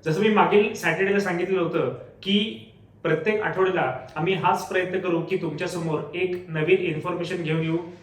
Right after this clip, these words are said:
एक प्रॅक्टिकल अप्रोच, अ, स्टॉक मार्केट रिलेटेड, स्टॉक ट्रेडिंगच्या रिलेटेड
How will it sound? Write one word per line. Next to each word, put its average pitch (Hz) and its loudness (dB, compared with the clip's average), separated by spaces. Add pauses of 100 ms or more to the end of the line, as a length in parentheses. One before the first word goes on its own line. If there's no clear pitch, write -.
एक 170 -4
प्रॅक्टिकल 208 0 (140)
अप्रोच, 175 2 (320)
अ, 165 -2
स्टॉक 156 -2
मार्केट 165 -2
रिलेटेड, 175 -4
स्टॉक 170 -2
ट्रेडिंगच्या 165 -2
रिलेटेड 170 -2